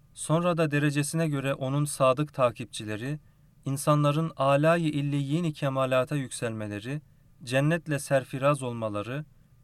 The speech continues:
uhrevi nimetleri rıza ve rıdvanla taçlandırmaları için neredeyse kendilerini yiyip bitiriyorlardı. Maalesef biz bu tebliğ heyecanını, aşk-ı iştiyakını kaybettik.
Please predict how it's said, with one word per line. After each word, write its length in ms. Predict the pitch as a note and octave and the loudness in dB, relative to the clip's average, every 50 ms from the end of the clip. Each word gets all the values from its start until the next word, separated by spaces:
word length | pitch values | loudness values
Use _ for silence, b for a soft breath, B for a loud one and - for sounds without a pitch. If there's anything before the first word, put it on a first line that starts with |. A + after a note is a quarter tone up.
| _ - | _ -10
uhrevi 520 | - B2+ B2+ C#3 C3+ C#3+ C#3 D3+ F3 F3+ E3+ | -8 -6 -4 -2 0 0 0 0 0 0 0
nimetleri 720 | D#3 D3 C#3 C3+ C3 C3+ - B2+ B2+ B2 C3 C3 C#3+ - | 0 0 0 0 -2 -4 -4 -6 -4 -4 -4 -6 -6 -6
rıza 460 | A#2 A#2+ B2+ A#2+ C3 C#3+ D3+ E3 D#3 | -8 -8 -6 0 4 6 6 6 4
ve 120 | D3+ C3 | 2 -2
rıdvanla 480 | B2+ C3 B2 B2 C3+ D3 D#3 D3 C3 A#2 | -2 -6 -4 0 0 2 2 2 0 -2
taçlandırmaları 880 | - - B2 - - - C3 B2+ A#2+ B2 A#2+ B2 B2 A#2+ A#2+ B2 B2 D#3 | -2 -6 -8 -8 -4 -4 -4 -4 -4 -6 -6 -4 -4 -4 -2 -2 -2 -2
için 380 | D#3+ D3 - - B2+ B2 B2+ - b b b b b b | -4 -4 -6 -8 -10 -10 -12 -14 b b b b b b
neredeyse 800 | B2 B2 C3 D#3 D#3+ D#3 C3+ B2+ B2 A#2 A2 - - B2+ B2 A#2+ - | -10 -4 -2 0 0 0 0 -2 -4 -4 -4 -4 -4 -4 -4 -6 -8
kendilerini 680 | - - B2+ C3 B2+ A#2+ A#2 A#2 A#2 A2+ A2 A2+ A2 G#2+ | -8 -6 -6 -6 -6 -8 -8 -8 -8 -8 -8 -8 -8 -8
yiyip 340 | A#2+ C3+ C3 B2 B2 - | -8 -8 -8 -8 -10 -12
bitiriyorlardı. 800 | - A2+ - - A2 G#2+ A2 G#2 G2+ G2+ G2+ G2+ G2+ G2+ - - _ _ _ _ _ _ _ _ _ _ _ _ _ _ - | -14 -12 -12 -10 -10 -8 -8 -8 -8 -8 -8 -8 -10 -10 -14 -20 _ _ _ _ _ _ _ _ _ _ _ _ _ _ -4
Maalesef 600 | B2 C3 D#3 F#3 G#3 - - F3 D#3+ - - - | 0 0 0 0 0 -2 -4 -4 -4 -6 -6 -6
biz 380 | C3 B2+ C#3+ E3+ - - - - - | -4 -4 -4 -4 -6 -10 -16 -18 -16
bu 240 | C3 C3+ E3 E3+ | -10 -8 -8 -8
tebliğ 480 | - - C#3 C3+ C3+ C3+ D#3 E3 D#3 C3 | -6 -4 -6 -4 -4 -2 -2 -2 -2 -2
heyecanını, 880 | C#3 C3+ C3+ B2+ A#2 A#2+ B2+ B2 A#2+ A#2 A2 G#2+ A2 A2 A#2+ C3+ - - | -4 -4 -4 -4 -4 -2 -2 -2 -2 -2 -4 -6 -6 -6 -8 -8 -6 -4
aşk-ı 320 | C3+ C#3 C#3 - - C3+ | -4 -4 -4 -6 -10 -10
iştiyakını 640 | C3 - - - - B2+ A#2+ A2+ A2+ - A2+ A2+ G#2+ | -10 -10 -10 -8 -4 -4 -4 -4 -4 -6 -10 -10 -8
kaybettik. 640 | - B2 A#2+ A#2 G2+ G#2 - - - G2+ - - | -6 -6 -6 -4 -6 -8 -10 -10 -16 -16 -16 -18